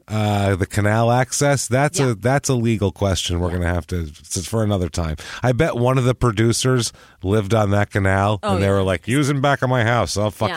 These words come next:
Speaker 2: Yeah.
Speaker 1: smooth it with the," I guarantee fucking you that's what
Speaker 2: Yeah.
Speaker 1: happened.
Speaker 2: Yes,
Speaker 1: That's one
Speaker 2: exactly.
Speaker 1: of those, some,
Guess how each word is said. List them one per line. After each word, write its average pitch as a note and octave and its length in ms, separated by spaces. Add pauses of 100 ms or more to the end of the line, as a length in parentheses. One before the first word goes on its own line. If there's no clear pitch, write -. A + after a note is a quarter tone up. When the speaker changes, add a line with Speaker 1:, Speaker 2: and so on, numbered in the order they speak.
Speaker 2:
Yeah. - 20
Speaker 1:
smooth G2 300
it F#2 40
with F2 140
the," F#2+ 180
I G2+ 80
guarantee A2+ 720 (240)
fucking A#2 680
you F#2+ 280
that's F2 280
what F2 60
Speaker 2:
Yeah. E2 120
Speaker 1:
happened. D#2+ 300 (200)
Speaker 2:
Yes, G2+ 140
Speaker 1:
That's G2 180
one G2+ 220
Speaker 2:
exactly. F2+ 400
Speaker 1:
of E3 80
those, - 80
some, C3+ 320